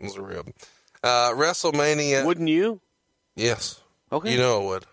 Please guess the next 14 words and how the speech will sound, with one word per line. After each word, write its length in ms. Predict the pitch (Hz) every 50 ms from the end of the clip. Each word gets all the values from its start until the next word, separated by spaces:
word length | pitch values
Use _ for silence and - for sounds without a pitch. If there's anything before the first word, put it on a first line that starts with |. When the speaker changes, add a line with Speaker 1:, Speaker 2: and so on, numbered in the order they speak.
| _ _ _
Speaker 1:
After 280 | 113 131 143 - 147 127
WrestleMania 640 | 127 131 127 - 127 120 123 123 123 123 117 113 -
twelve, 560 | - 127 127 123 113 104 101 101 101 - _ _ _ _ _ _ _ _ _ _ _ _ _ _
uh, 260 | 98 101 104 101 98 98
with 160 | 110 117 -
the 80 | - 104
Body 260 | 113 117 117 110 110
Donnas 300 | 110 113 110 110 107 110
Speaker 2:
Oh, 40 | 139 143 147
I'm 100 | 156 156
Speaker 1:
winning 60 | -
Speaker 2:
sorry, 180 | 151 139 139 131 -
side 280 | - - 151 147 143 -
story. 360 | - - 104 92 85 73